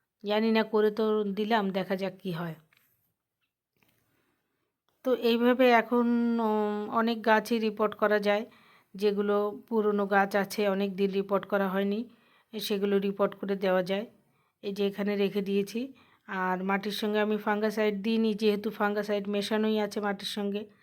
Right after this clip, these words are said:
আর যে ডালগুলো কেটেছি ওখানে একটু স্যাপ লাগিয়ে দেব। আর বেশি করে জল দিয়ে দিচ্ছি আজকে, আর দু তিন দিন আর জল ব্যবহার করব না। আর এই যে দেখুন,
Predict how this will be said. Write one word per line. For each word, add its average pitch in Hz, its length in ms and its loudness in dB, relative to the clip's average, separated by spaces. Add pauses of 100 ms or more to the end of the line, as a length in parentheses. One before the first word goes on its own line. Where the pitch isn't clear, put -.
(480)
আর 196 220 4 (520)
যে 226 160 2
ডালগুলো 214 460 4
কেটেছি 240 400 0
ওখানে 220 340 2
একটু 208 200 -4
স্যাপ 196 260 0
লাগিয়ে 196 360 0
দেব। 208 260 -4 (1160)
আর 196 220 -4
বেশি 202 300 -2
করে 226 180 4
জল 220 240 6
দিয়ে 226 160 2
দিচ্ছি 226 340 0
আজকে, 226 420 2 (460)
আর 208 160 0
দু 202 180 0
তিন 214 220 -4
দিন 214 140 2
আর 202 120 2
জল 208 440 2
ব্যবহার 208 460 0
করব 220 280 0
না। 247 380 -4 (1160)
আর 202 140 0
এই 208 120 4
যে 208 160 2
দেখুন, 240 460 0